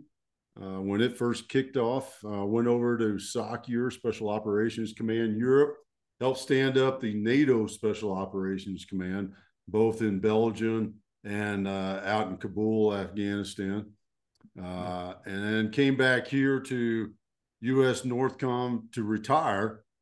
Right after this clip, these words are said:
and kinda did my, my one year, uh, commitment, my one year retired on active duty, as, as we jokingly call it.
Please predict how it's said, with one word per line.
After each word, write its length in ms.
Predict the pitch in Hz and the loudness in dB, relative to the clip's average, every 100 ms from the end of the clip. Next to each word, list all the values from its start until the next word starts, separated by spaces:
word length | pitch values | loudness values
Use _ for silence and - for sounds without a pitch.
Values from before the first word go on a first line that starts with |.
| _ - | _ -10
and 160 | 104 90 | -8 -2
kinda 200 | 113 113 | -2 0
did 200 | 120 113 | 0 2
my, 260 | 110 101 - - _ | 2 0 -6 -18 _
my 180 | - 104 | -6 -4
one 360 | 104 113 123 117 | 0 2 2 2
year, 600 | 117 120 117 117 117 104 | 4 4 4 2 0 -6
uh, 180 | 104 98 | -6 -6
commitment, 720 | - 123 127 131 117 117 113 | -4 2 2 2 0 0 -2
my 200 | 104 101 - - | -4 -6 -8 -12
one 300 | 113 120 123 | -2 0 2
year 200 | 120 120 | 2 2
retired 600 | 110 110 110 117 120 117 | 2 -2 -2 -2 2 2
on 260 | 113 113 110 | 2 0 0
active 360 | 113 117 113 98 | -2 -4 -10 -2
duty, 400 | 113 120 120 117 | 0 2 4 4
as, 320 | 113 - - | 2 0 -10
as 260 | 113 110 101 | -2 0 0
we 280 | 107 107 - - _ _ | 0 0 -2 -14 _ _
jokingly 720 | - 123 120 131 113 113 113 | 0 2 2 2 2 2 0
call 480 | 110 123 113 117 113 | -2 0 2 2 2
it. 140 | 123 | 0